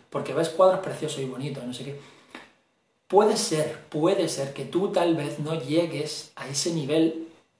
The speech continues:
de esa manera, pero llegarás al... Si tú sigues y sigues y sigues y sigues, lo vas a conseguir.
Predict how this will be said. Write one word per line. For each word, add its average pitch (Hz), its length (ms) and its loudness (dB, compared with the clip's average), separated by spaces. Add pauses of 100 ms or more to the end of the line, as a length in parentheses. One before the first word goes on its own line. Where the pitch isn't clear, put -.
(300)
de 139 120 -10
esa 139 180 -4
manera, 165 340 -2 (760)
pero 123 180 -8
llegarás 135 540 -4
al... 180 440 0
Si - 260 -4
tú 214 140 0
sigues 160 440 0
y 127 60 -10
sigues 180 380 -2
y 185 40 -4
sigues 185 340 -2
y 175 80 -6
sigues, 175 260 -2
lo 135 100 0
vas 139 160 -4
a 151 80 -2
conseguir. 143 500 -6